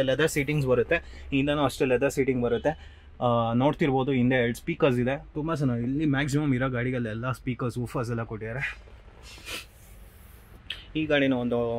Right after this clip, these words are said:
ಒಳ್ಳೆ condition ಇದೆ. ಇಂಟೀರಿಯರ್ಸಲ್ಲಿ ಯಾವುದೇ ಥರದ roofing damage ಇಲ್ಲ, Seats ಕೂಡ ಯಾವುದು damage ಇಲ್ಲ, ತುಂಬ ಚೆನ್ನಾಗಿದೆ. Side, side ಪ್ರೊಫೈಲಲ್ಲೂ ಯಾವುದೇ ಥರದ scratches ಏನೂ ಇಲ್ಲ. ಈ ಗಾಡಿನೂ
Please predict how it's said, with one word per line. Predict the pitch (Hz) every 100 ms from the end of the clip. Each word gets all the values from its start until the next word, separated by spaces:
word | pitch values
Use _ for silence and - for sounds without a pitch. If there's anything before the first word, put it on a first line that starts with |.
| 113
ಒಳ್ಳೆ | 120 135
condition | 123 120 131 117
ಇದೆ. | 127 143 120
ಇಂಟೀರಿಯರ್ಸಲ್ಲಿ | 131 139 139 135 135 131
ಯಾವುದೇ | 127 127 127
ಥರದ | 135 131 127 127
roofing | 127 143 131 127
damage | 120 127 127 123
ಇಲ್ಲ, | 120 131 - - -
Seats | - 147 -
ಕೂಡ | 139 123
ಯಾವುದು | 123 117
damage | 117 123 123
ಇಲ್ಲ, | 131 - - - - -
ತುಂಬ | 147 143 131
ಚೆನ್ನಾಗಿದೆ. | 127 113 123 160 - - - - -
Side, | 143 - - - - - - - - -
side | 147 156 -
ಪ್ರೊಫೈಲಲ್ಲೂ | 147 156 139 139 139 127
ಯಾವುದೇ | 139 143 135
ಥರದ | 123 123 120 117 113 104 - - - -
scratches | - 151 156 180 156
ಏನೂ | 131 127
ಇಲ್ಲ. | 123 160 - - - - - - - - - - - 147
ಈ | 147
ಗಾಡಿನೂ | 143 143